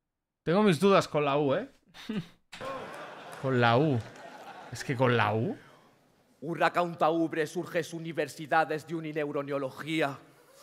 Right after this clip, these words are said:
Speaker 2: Utilizaría. Yao.
Speaker 1: Que se ve que
Speaker 2: Yao,
Speaker 1: se ha
Speaker 2: yao,
Speaker 1: hecho.
Speaker 2: yao, yao, yao.
Speaker 1: No es hablar con la U, es empezar con la U, chicos, las palabras.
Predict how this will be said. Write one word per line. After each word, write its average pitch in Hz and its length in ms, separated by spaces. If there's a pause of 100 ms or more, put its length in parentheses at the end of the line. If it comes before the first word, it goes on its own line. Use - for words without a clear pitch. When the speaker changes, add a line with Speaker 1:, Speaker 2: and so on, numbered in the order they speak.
(1600)
Speaker 2:
Utilizaría. 160 1040 (800)
Yao. 123 320 (800)
Speaker 1:
Que 110 80
se 104 100
ve 120 100
que 123 60
Speaker 2:
Yao, 135 180
Speaker 1:
se 131 60
ha - 20
Speaker 2:
yao, 143 200
Speaker 1:
hecho. 139 80
Speaker 2:
yao, 147 220
yao, 147 280
yao. 143 220 (2000)
Speaker 1:
No 190 200
es 233 180
hablar 220 360
con 220 180
la 147 140
U, 143 200
es 143 140
empezar 175 500
con 190 200
la 117 140
U, 117 200
chicos, 117 400
las 107 160
palabras. 101 600